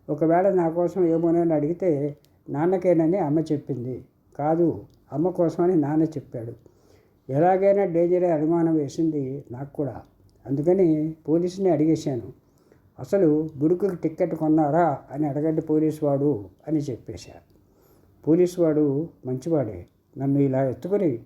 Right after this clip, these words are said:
ముద్దు పెట్టేసుకున్నాడు. నా కోపం వచ్చింది, కానీ ఊరుకున్నాను, పోలీసు కదా అని. అప్పుడు వాడు నాన్నని అడిగాడు, "బుడుక్కి టికెట్ కొన్నారా?" అని.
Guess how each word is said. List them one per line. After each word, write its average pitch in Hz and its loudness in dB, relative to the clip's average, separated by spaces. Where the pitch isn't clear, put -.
ముద్దు 143 -2
పెట్టేసుకున్నాడు. 135 -6
నా 135 -2
కోపం 160 2
వచ్చింది, 110 -6
కానీ 156 0
ఊరుకున్నాను, 135 -4
పోలీసు 170 0
కదా 139 -2
అని. 104 -12
అప్పుడు 147 2
వాడు 147 0
నాన్నని 156 2
అడిగాడు, 143 0
"బుడుక్కి 175 -2
టికెట్ 151 -4
కొన్నారా?" 139 -4
అని. 117 -8